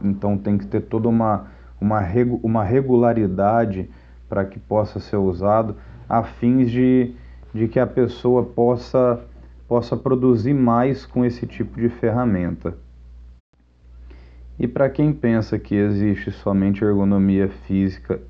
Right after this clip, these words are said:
e cognitiva, existe também a ergonomia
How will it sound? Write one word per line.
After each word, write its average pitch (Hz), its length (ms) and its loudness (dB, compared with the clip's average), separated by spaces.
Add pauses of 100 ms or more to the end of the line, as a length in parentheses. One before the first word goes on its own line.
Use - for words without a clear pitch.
(100)
e 139 180 2
cognitiva, 101 1000 -2 (500)
existe 107 480 0
também 107 460 2
a 110 80 0
ergonomia 104 800 2